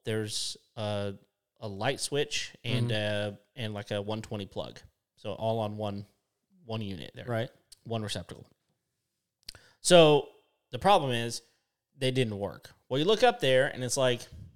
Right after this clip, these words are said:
Speaker 1: "Well, there's no bulbs in there. So gotta put bulbs in it." Put bulbs in it, still doesn't work. So I pull
Speaker 2: So
Speaker 1: out
Speaker 2: you, you realize now why there weren't bulbs in it.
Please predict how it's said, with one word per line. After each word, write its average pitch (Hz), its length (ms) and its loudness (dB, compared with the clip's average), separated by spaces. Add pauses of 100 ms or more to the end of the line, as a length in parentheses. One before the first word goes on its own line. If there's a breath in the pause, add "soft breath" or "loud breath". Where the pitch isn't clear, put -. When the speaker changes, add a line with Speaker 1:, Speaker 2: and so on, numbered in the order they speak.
(320)
Speaker 1:
"Well, 117 80 -4
there's 117 220 -2
no 120 80 -4
bulbs 151 400 0
in 101 100 -8
there. 92 280 -16 (280)
So 113 520 -2
gotta 117 180 -6
put - 180 -8
bulbs 98 240 -14
in - 80 -16
it." - 140 -20
Put 156 160 2
bulbs 135 240 4
in 131 80 -2
it, 123 180 -8
still - 320 -6
doesn't 87 200 -10
work. - 240 -20 (840 soft breath)
So 151 480 4
I 147 240 6 (220)
pull 156 160 8
Speaker 2:
So 156 40 10
Speaker 1:
out 143 300 4
Speaker 2:
you, 117 140 -6
you 113 60 -4
realize 110 380 0
now 110 200 -2
why 104 160 0
there 101 100 -4
weren't 98 220 -8
bulbs 98 280 -4
in 92 100 -14
it. 85 140 -20